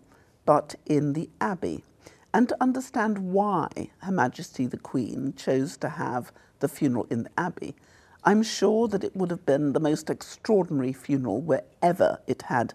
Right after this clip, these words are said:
taken place, and certainly if it had been in Saint Pa-, in Saint Paul's, one would have seen the whole pageantry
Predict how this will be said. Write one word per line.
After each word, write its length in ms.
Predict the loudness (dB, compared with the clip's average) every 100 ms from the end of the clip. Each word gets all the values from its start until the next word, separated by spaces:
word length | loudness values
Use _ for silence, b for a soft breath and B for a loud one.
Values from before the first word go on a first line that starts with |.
| b b b b _
taken 320 | 0 2 -2
place, 460 | 0 2 2 -2 -4
and 100 | -6
certainly 800 | 6 8 8 4 -2 0 -2 -6 b b -6
if 140 | -2
it 60 | -2
had 120 | 2
been 200 | 4 4
in 120 | 2
Saint 320 | -2 -6 -6 -6
Pa-, 100 | -12 -2
in 160 | -2 0
Saint 280 | -4 -6
Paul's, 480 | -2 -2 0 -2 -2
one 160 | -2 0
would 120 | 0
have 120 | -2
seen 280 | -2 0 2
the 100 | 0
whole 320 | 0 0 0
pageantry 840 | 0 0 0 0 -6 -6 -4 -4